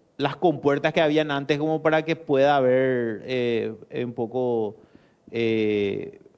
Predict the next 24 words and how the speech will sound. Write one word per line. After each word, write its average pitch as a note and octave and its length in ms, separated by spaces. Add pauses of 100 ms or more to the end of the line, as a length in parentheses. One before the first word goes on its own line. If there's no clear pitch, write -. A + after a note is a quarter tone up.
(320)
cosas C3+ 360
que, C3+ 460
que, B2 260
que C3+ 100
no B2+ 120
eran B2+ 180
claras, D3 400
¿verdad? G#2+ 260
Entonces, A#2 340
hoy C3+ 180
hacemos C#3+ 640 (100)
normas B2+ 440
claras, F3+ 720 (640)
eh, A#2+ 540
bajamos B2+ 440
los C#3+ 80
impuestos, C#3+ 560
pero D3 180
también D3 300
ponemos, E3 800 (180)
eh, A#2+ 440
reglas C#3 260
más C#3 120
exigentes. A#2 640